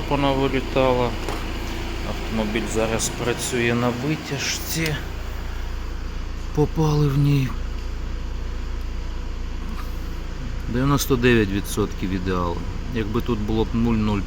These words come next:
три, нуль нуль один, нуль нуль шість, було б... Ні, нормально, нормально. Ідеально.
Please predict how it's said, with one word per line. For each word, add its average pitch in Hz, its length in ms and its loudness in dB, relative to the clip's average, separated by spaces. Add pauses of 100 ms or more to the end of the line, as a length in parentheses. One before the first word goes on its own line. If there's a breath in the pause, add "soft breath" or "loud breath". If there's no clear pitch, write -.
три, 160 400 0 (140)
нуль 101 220 0
нуль 95 380 0
один, 135 360 0 (120)
нуль 98 140 -2
нуль 95 260 0
шість, 135 400 -2 (120)
було 110 160 0
б... - 20 -4 (400)
Ні, 104 120 0
нормально, 107 540 0 (260)
нормально. 95 440 -2 (1120)
Ідеально. 95 460 0